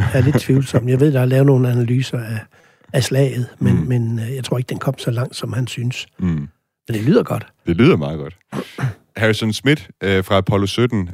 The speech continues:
Speaker 2: altså den eneste Apollo-astronaut med videnskabs-, øh, baggrund, han besluttede sig for, som det sidste, inden han skulle forlade månen, at kaste sin hammer. Efterfølgende så har forskere faktisk forsøgt at regne ud,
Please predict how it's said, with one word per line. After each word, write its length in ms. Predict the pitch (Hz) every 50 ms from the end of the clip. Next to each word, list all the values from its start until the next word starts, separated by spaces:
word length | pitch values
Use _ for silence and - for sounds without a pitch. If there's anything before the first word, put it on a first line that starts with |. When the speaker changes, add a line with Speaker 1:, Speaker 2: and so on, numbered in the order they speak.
| -
Speaker 2:
altså 340 | - 90 92 90 - 95 90
den 200 | 82 - 92 92
eneste 640 | 90 98 101 113 113 - - 95 92 90 87 85 82 82 82 95 -
Apollo-astronaut 680 | - 95 98 98 104 110 110 - 101 90 87 90 -
med 160 | 90 87 85
videnskabs-, 720 | 78 82 98 113 120 - - - 92 87 82 - - - 92
øh, 300 | 85 82 82 82 82 78 - -
baggrund, 380 | 90 85 92 92 - 90 85
han 140 | 85 107 127
besluttede 340 | 127 131 - - 135 127 120
sig 160 | - 101 98
for, 320 | 95 - - 110 113 110 - _ _ _ _ _
som 320 | - - 107 104 98 95 85 - -
det 120 | 95 90
sidste, 500 | - - - 170 156 - - 101 - -
inden 220 | 92 101 107 120
han 120 | 117 95 90
skulle 180 | - - 92
forlade 260 | - 107 104 110 104 90
månen, 440 | 87 87 92 95 104 110 110 98 - -
at 180 | 87 92 - -
kaste 600 | - - 113 107 117 - - - 98 92 92 95 -
sin 260 | - - - 120 123
hammer. 340 | 110 120 165 165 123 - - - _ _ _ _ - _ _ _ _ _ _ _ _ -
Efterfølgende 600 | 123 139 - - 113 - 123 113 98 92 87 87
så 120 | - 113
har 120 | 107 107 101
forskere 600 | 95 - 101 104 117 123 - - 92 82 82 - -
faktisk 460 | - - 92 101 107 - 98 - -
forsøgt 320 | - 95 - 120 120 117 92
at 80 | 85
regne 220 | 87 85 90 87 92
ud, 200 | 113 120 113